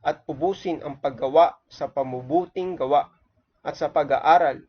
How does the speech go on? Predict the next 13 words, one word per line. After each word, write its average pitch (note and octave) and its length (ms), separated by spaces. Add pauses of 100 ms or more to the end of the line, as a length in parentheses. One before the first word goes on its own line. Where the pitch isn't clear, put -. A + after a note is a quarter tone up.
at C#3+ 160
sa - 80
inyong D#3 320
mga C#3 220 (100)
kawan, C#3+ 400 (400)
hanggang E3 320
sa F#3 160
bigyan D3+ 480
kayo D#3 240
ng C#3 160
Panginoon C3+ 560
ng B2 160
asawa C#3 480